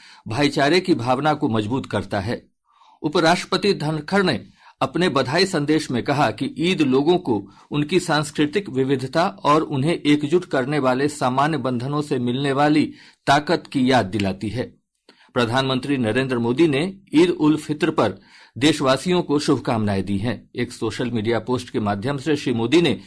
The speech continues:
उम्मीद जताई कि यह त्योहार समाज में आशा, सद्भाव और दयालुता की भावना को बढ़ाएगा।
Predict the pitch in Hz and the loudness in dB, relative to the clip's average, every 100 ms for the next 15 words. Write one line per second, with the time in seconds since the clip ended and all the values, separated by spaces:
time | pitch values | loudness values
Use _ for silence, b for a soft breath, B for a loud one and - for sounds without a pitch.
0 | B B 139 143 190 185 151 143 131 151 | B B -2 2 0 2 0 2 2 2
1 | 143 135 123 127 120 147 120 117 B B | 0 -2 -2 0 0 2 2 0 B B
2 | - 135 143 160 165 175 185 - 131 127 | -6 0 2 2 2 -2 -2 0 0 2
3 | 139 160 151 127 113 131 135 127 117 120 | -2 -2 -4 -4 0 2 2 -2 -2 0
4 | 120 123 123 147 143 98 110 107 110 101 | 0 0 0 -2 -2 -4 -2 -2 -2 -2
5 | 123 104 101 95 107 101 | -4 -4 -2 -2 -2 -6